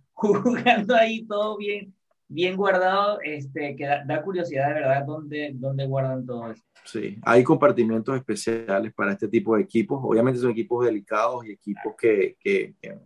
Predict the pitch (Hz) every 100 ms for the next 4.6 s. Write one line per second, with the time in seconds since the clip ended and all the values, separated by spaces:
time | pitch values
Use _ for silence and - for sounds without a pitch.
0 | - 107 101 98 104 101 110 104 104 101
1 | 107 98 - - 107 104 110 110 104 98
2 | 95 95 104 104 98 95 - - - -
3 | - - 95 - - _ _ _ _ _
4 | _ _ 214 208 98